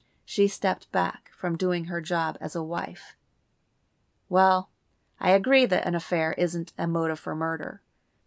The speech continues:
but it sounds like Father Coleman doesn't agree with the wedding vows he has likely led couples through over and over in his career.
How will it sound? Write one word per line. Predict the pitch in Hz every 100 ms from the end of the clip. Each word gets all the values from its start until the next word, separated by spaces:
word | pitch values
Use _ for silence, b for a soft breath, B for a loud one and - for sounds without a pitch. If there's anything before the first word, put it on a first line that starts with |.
| _ _
but | 190 190
it | -
sounds | - 240 214 190
like | 170 175
Father | - 202 180 170
Coleman | - 220 214 165 160 160
doesn't | 180 196 190 -
agree | 165 196 185
with | 165 160
the | 170
wedding | 175 208 180
vows | 170 160 165 165 -
he | _ 185
has | 180
likely | 180 190 180 175 165
led | 180 175
couples | - 185 - 156
through | - 170 156 -
over | - 175 160 151
and | 156
over | 175 180 160 151
in | 156
his | 160 160
career. | - 165 170 180 160